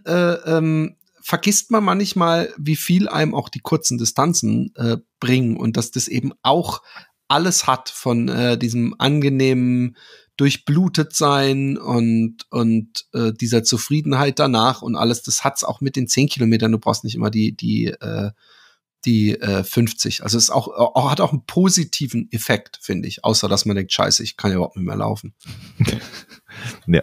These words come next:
Speaker 2: vor allem, äh, wenn, wenn, wenn man sich abschießen will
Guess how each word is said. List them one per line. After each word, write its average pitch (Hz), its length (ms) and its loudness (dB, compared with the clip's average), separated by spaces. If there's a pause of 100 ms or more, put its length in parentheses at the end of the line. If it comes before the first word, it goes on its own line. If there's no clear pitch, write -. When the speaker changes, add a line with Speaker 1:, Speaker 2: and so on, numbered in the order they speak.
(120)
Speaker 2:
vor - 160 0
allem, 80 140 0 (260)
äh, 78 160 2 (160)
wenn, 80 340 0
wenn, 98 560 -2
wenn 95 220 2
man 87 160 0
sich - 240 -4
abschießen - 540 0
will 87 280 2